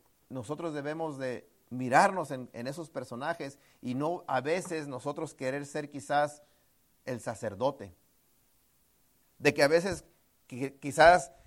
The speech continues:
eh, como seres humanos queremos actuar muy, muy religiosos. ¿Verdad?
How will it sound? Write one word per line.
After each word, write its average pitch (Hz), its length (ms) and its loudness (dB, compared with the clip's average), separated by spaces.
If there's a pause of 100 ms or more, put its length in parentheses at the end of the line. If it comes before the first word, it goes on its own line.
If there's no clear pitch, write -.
(120)
eh, - 120 -12
como 143 240 -6
seres 170 280 2
humanos 165 340 4
queremos 160 360 0
actuar 165 380 0
muy, 170 460 -4 (2000)
muy 160 180 -8
religiosos. 135 760 -8 (2500)
¿Verdad? 92 300 -16